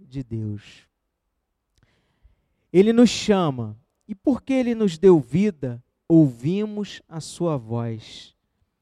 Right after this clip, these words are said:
e por isso nascemos de novo. Olha, ele nos chama, e ele nos dá vida, porque nós ouvimos a sua voz, e por isso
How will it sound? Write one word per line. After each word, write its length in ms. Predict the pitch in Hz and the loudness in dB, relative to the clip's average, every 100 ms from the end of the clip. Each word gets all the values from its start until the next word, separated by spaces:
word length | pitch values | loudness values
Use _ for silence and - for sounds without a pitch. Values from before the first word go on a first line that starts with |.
| _ - | _ -16
e 60 | |
por 300 | - 170 160 | -6 0 2
isso 480 | 165 202 - - - _ _ _ - | 2 -2 -4 -16 -20 _ _ _ -12
nascemos 760 | 151 156 - - 165 180 180 | -6 -6 -8 -8 -6 -4 -6
de 100 | 165 | -6
novo. 500 | 160 127 117 104 107 _ _ _ _ | -6 -6 -6 -10 -16 _ _ _ _
Olha, 340 | 151 156 127 117 _ _ _ _ _ | -6 -4 -6 -12 _ _ _ _ _
ele 300 | - 147 180 | -2 0 2
nos 180 | 202 214 | 0 -2
chama, 720 | - - 170 160 143 123 110 107 _ _ _ _ _ _ _ _ _ _ _ _ _ _ _ _ _ _ _ _ _ _ _ _ _ _ _ | -2 -6 -4 -2 -4 -6 -12 -16 _ _ _ _ _ _ _ _ _ _ _ _ _ _ _ _ _ _ _ _ _ _ _ _ _ _ _
e 120 | 143 147 | -2 2
ele 200 | 170 196 | 2 2
nos 240 | 190 139 | -2 -2
dá 220 | 180 190 | -2 -2
vida, 580 | 143 127 170 151 117 110 - _ _ - | -2 -4 -4 -4 -8 -16 -18 _ _ -6
porque 260 | 131 151 | -4 -4
nós 280 | 151 160 143 | -2 -2 0
ouvimos 640 | 156 123 120 165 196 190 | 0 -2 -4 -4 -4 -4
a 80 | 180 | -6
sua 320 | - - 165 | -6 -6 -6
voz, 540 | 131 120 123 123 - - | -6 -6 -6 -8 -12 -14
e 80 | 147 | -10
por 300 | - 143 139 | 0 2 2
isso 400 | 175 - - | -2 -4 -12